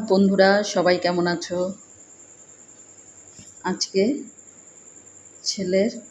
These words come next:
আইবুড়ো ভাত। তো সকাল সকাল রাঁধুনি, আহ, দাদাকে বলা হয়েছিল যে, উম, রান্না করতে আসতে, তো সেই জন্য রান্নার আগে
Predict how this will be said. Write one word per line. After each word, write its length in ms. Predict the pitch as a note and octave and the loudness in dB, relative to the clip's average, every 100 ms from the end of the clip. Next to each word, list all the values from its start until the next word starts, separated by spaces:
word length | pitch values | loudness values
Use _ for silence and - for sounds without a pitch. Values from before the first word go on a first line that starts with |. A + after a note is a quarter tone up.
| - - | -16 -6
আইবুড়ো 380 | E3 F3+ F3+ F#3+ | -4 -2 -2 -2
ভাত। 240 | A3 C4+ - - - - - - - - - - - - - - - - - | -2 -6 -8 -20 -20 -20 -20 -20 -20 -20 -20 -20 -20 -20 -20 -20 -20 -16 -8
তো 240 | F3 F3 - - - - - - - - - - | -6 -6 -8 -20 -20 -20 -20 -20 -20 -20 -20 -18
সকাল 340 | - F3+ G3 F#3+ | -8 -4 -2 -2
সকাল 480 | F#3+ F#3+ G3 G3 - - - - - | -2 0 0 -2 -8 -20 -20 -20 -6
রাঁধুনি, 560 | F3 F#3 F3+ F3 G3 F#3 | -2 2 2 2 2 2
আহ, 480 | E3+ F3+ F3+ F3 E3 | 2 2 0 0 0
দাদাকে 380 | F3 F#3 F#3 F3 | 2 2 0 2
বলা 260 | E3+ F3+ | 4 4
হয়েছিল 560 | G3 E3+ - E3 D#3+ A#3 - - - - - E3 | 2 2 0 -4 -2 -2 -4 -12 -18 -18 -4 -2
যে, 340 | D#3+ E3+ E3 D#3 | 0 0 2 2
উম, 160 | D#3 | 2
রান্না 500 | D#3 D#3 D#3+ E3+ E3 | 2 2 0 0 -2
করতে 300 | D#3+ D3 - | -4 -6 -2
আসতে, 380 | E3 - - A3 | -2 -4 -4 -6
তো 280 | - D#3+ D3+ - - - - | 0 0 0 -6 -16 -16 -16
সেই 280 | - F3+ E3+ | -6 -4 -2
জন্য 280 | F3 F3+ G3 D#4+ - - - - - - - - - - - | 0 0 0 -2 -4 -14 -16 -16 -16 -18 -18 -18 -18 -18 -10
রান্নার 440 | E3 E3 E3 F3 E3+ | -2 2 2 2 0
আগে 440 | - D#3+ F#3 | -4 -4 -4